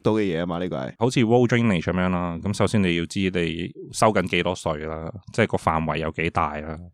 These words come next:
Speaker 2: 噉呢個我哋叫做去界 catchment 啦。
Speaker 1: 呢個 catchment，即係收集區係要點樣樣界定出嚟嘅？
Speaker 2: 地勢先啦，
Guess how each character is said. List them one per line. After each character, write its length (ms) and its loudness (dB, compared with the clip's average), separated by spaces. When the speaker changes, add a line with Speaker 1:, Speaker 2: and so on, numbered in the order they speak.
Speaker 2:
噉 140 6
呢 120 6
個 100 8
我 100 6
哋 240 2
叫 0 -
做 240 4
去 180 2
界 100 2
catchment 560 -4
啦。 100 -4
Speaker 1:
呢 160 8
個 80 10
catchment， 640 0
即 80 6
係 20 6
收 240 6
集 80 4
區 320 4
係 100 0
要 140 -2
點 120 2
樣 80 4
樣 120 0
界 120 2
定 80 -2
出 120 -2
嚟 120 -4
嘅？ 40 -12
Speaker 2:
地 220 0
勢 240 0
先 180 0
啦， 240 -2